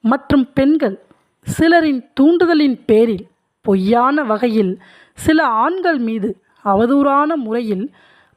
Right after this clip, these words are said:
பாலியல் ரீதியான குற்றச்சாட்டுகளை சுமத்தி அவர்களையும் அவர்கள் குடும்பத்தையும் சமுதாயத்தில் சீரழிய செய்து விடுவதுடன்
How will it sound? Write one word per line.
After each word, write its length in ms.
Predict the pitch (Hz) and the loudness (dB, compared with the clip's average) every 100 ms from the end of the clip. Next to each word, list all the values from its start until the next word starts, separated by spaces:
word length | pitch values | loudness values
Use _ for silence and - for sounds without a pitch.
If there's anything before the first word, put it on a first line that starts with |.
| _ | _
பாலியல் 520 | 220 220 330 349 320 | 0 2 2 0 -4
ரீதியான 480 | 254 269 254 254 233 | -4 -4 0 0 -2
குற்றச்சாட்டுகளை 920 | - 233 - 311 - 254 - 226 220 196 | -6 -6 -2 -2 0 -2 0 0 0 -2
சுமத்தி 560 | - 233 269 285 220 190 _ _ _ _ | -2 0 0 0 -4 -4 _ _ _ _
அவர்களையும் 760 | 214 202 254 269 247 220 220 202 277 _ _ | -2 0 0 0 0 0 -2 -4 -6 _ _
அவர்கள் 500 | 233 302 311 311 277 | -2 0 0 -4 -6
குடும்பத்தையும் 920 | 311 359 370 359 302 262 262 208 214 _ | -4 -2 -2 -2 -2 0 0 -2 -6 _
சமுதாயத்தில் 920 | - - 196 247 277 262 - 226 208 202 - _ _ _ - | -14 -4 0 2 2 0 -2 -2 0 -2 -10 _ _ _ -20
சீரழிய 800 | - 320 370 370 330 302 269 254 | 0 4 4 4 0 0 -2 -4
செய்து 380 | - 240 233 247 | -4 -2 0 0
விடுவதுடன் 580 | 220 208 202 190 190 | -2 0 0 0 -4